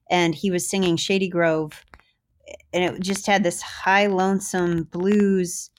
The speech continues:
You couldn't tell if he was, like, black or white, uh, if he was old or young, or,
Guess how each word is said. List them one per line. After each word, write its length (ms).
You 140
couldn't 260
tell 220
if 60
he 80
was, 120
like, 200
black 460
or 140
white, 380
uh, 200
if 160
he 80
was 100
old 300
or 80
young, 460
or, 320